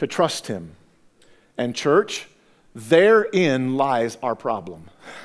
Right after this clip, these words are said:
<laughs> We're one point in and we found the problem with us.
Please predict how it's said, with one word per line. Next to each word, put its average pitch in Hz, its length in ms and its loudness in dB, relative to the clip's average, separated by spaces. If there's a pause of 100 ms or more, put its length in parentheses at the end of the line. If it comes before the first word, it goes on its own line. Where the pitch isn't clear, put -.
<laughs> - 600 -18
We're 180 180 6
one 185 300 4
point 202 360 2
in 156 220 0
and 127 100 -2
we 127 120 -2
found 151 320 0
the 135 40 -2
problem 123 520 -2
with 123 160 -2
us. - 420 -8